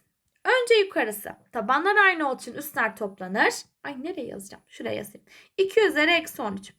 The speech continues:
Bölü. Tabanlar aynı olduğu için üstler toplanır. İki üzeri dört. En son bölme işlemi gençler. Tabanlar aynı olduğu için üstler çıkartılır.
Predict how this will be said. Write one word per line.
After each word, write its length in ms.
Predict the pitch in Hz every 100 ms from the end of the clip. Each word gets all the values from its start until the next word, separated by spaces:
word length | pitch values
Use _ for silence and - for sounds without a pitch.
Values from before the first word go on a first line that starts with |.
| -
Bölü. 280 | 339 220 196 - - _ _
Tabanlar 460 | 403 403 415 415 392
aynı 360 | 349 330 294
olduğu 140 | 262 -
için 120 | -
üstler 460 | 311 - 254 214
toplanır. 560 | 349 359 359 359 349 370 - -
İki 260 | 311 -
üzeri 580 | 320 220 226 226 339 381 _ _ _ _ 226
dört. 340 | 98 - _ _ _ _ _ _ -
En 240 | - 466
son 300 | - 403 381
bölme 320 | 359 311 311
işlemi 320 | 294 - 226
gençler. 380 | 214 208 214 220
Tabanlar 480 | 349 359 349 330 311
aynı 320 | 285 247 233
olduğu 160 | 208 196
için 100 | -
üstler 460 | - - 214 190
çıkartılır. 1000 | - 311 359 330 320 349 339 339 330 -